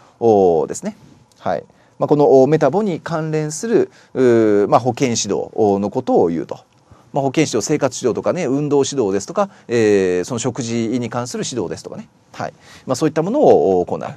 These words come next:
はい。という特定健康診査等を、お、健康保険も保険事業として運営しているんだと。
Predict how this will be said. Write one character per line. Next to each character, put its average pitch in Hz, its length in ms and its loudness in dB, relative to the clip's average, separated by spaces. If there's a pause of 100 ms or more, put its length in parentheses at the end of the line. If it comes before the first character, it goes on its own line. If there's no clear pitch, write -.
(520)
は 98 180 -4
い。 - 60 -6
と 262 120 -4
い 254 40 2
う 214 60 0
特 165 200 -4
定 180 160 0
健 160 240 -4
康 160 140 0
診 156 180 -6
査 131 140 -4
等 214 120 -2
を、 196 280 4 (180)
お、 101 880 4
健 135 140 2
康 120 100 -2
保 120 40 4
険 123 180 -4
も 247 120 0
保 160 60 0
険 135 200 -4
事 120 120 -8
業 104 140 -2
と 104 100 -10
し - 60 -12
て 247 120 -4
運 120 280 -2
営 143 80 -2
し - 60 -14
て 123 80 -4
い 110 40 -2
る 98 80 -8
ん - 20 -12
だ 57 100 -8
と。 - 120 -10